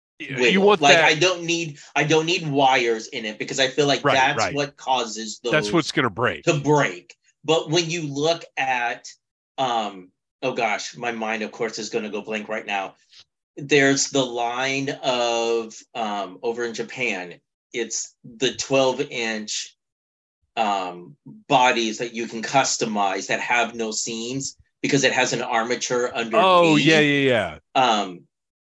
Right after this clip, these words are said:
Speaker 2: the, something like, you know, if they did something like that.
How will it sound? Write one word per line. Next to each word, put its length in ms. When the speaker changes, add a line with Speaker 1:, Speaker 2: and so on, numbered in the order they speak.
Speaker 2:
the, 500
something 560
like, 340
you 100
know, 120
if 80
they 140
did 180
something 360
like 300
that. 400